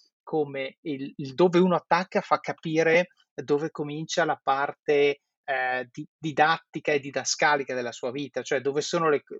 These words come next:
sostanzialmente dove ha smesso di "cazzeggiare", tra virgolette, dove ha cominciato magari a prendere attivamente in mano la sua vita e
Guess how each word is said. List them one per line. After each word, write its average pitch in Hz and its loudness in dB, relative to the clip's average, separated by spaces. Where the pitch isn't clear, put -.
sostanzialmente 147 -4
dove 143 4
ha 135 0
smesso 135 -2
di - -14
"cazzeggiare", 139 2
tra 135 -6
virgolette, 139 -2
dove 143 -2
ha - -6
cominciato 139 -6
magari 135 -2
a 123 -6
prendere 139 -4
attivamente 135 -4
in 143 -8
mano 139 -2
la 131 0
sua 131 -6
vita 156 0
e 156 0